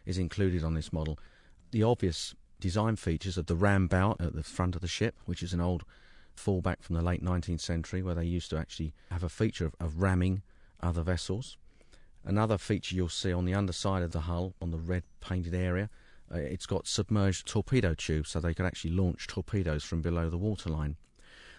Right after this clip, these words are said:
The white booms running alongside the hull, which is actually rigged in at the moment, they would be rigged out for a torpedo net,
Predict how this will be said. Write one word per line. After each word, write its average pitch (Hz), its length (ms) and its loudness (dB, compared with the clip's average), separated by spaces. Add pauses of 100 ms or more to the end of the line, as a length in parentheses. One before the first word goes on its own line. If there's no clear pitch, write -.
The 107 80 0
white 139 280 2
booms 95 460 8
running 101 280 4
alongside 98 580 4
the 95 80 2
hull, 80 400 0
which - 240 -4
is - 260 -6
actually 92 300 -2
rigged 90 400 2
in 87 180 2
at 69 80 -2
the 82 80 -2
moment, 90 420 2 (600)
they 110 140 4
would 104 160 0
be 98 100 4
rigged 98 260 2
out 90 300 2 (100)
for 98 360 0
a 87 40 0
torpedo 98 560 2
net, 80 220 2